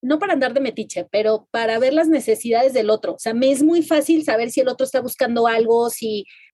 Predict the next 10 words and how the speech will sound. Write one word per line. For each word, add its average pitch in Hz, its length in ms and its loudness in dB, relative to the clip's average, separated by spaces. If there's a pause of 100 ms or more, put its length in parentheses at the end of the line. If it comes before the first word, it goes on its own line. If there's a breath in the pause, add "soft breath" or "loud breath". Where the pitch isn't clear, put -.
(140)
se 240 160 -4
le 233 80 4
olvidó 233 340 0
sellar 233 300 0
el 233 180 -2
sello 226 240 0
en 220 80 0
el 214 80 -2
súper, 254 300 0
etcétera. 220 440 -2